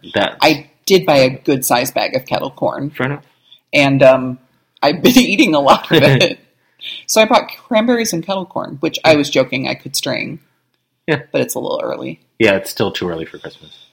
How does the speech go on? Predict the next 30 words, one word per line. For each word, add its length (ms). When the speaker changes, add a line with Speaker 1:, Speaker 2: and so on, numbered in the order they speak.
Speaker 2:
So, 580
yeah, 300
so 220
that's 260
what 100
we 120
did 260
today. 320
We 160
also 720
popped 540
into 560
thr-, 220
two 280
thrift 260
stores, 460
which 100
Speaker 1:
Yep. 120
Speaker 2:
was 100
fun. 320
Speaker 1:
Yep. 260
Um, 380
the, 440
the 220
first 440
thrift 200
store, 580
it 280
was 480
fine. 760